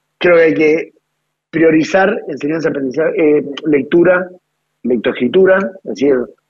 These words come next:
eh, dejemos, o sea, capaz abandonemos algunas innovaciones por, por,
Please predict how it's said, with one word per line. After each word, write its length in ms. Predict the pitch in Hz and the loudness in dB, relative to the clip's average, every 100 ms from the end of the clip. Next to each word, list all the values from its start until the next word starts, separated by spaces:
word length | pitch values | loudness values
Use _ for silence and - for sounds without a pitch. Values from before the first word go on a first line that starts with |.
| _ _ | _ _
eh, 520 | 123 120 113 107 90 76 - _ _ _ _ | -2 -2 -2 -4 -6 -8 -14 _ _ _ _
dejemos, 460 | - 127 - 160 151 | -4 -2 0 0 0
o 20 | 123 | 0
sea, 240 | 143 - - _ _ _ _ _ _ | 0 0 -6 _ _ _ _ _ _
capaz 300 | 127 151 151 | -2 0 2
abandonemos 680 | 147 143 147 175 190 139 | 2 0 0 2 0 0
algunas 400 | - 165 160 156 | -2 0 0 -2
innovaciones 560 | 147 143 139 120 165 160 | -2 0 2 2 0 0
por, 300 | 135 131 127 | 0 -2 -2
por, 720 | 131 127 123 117 117 123 147 | -2 -2 -2 -4 -4 -6 -10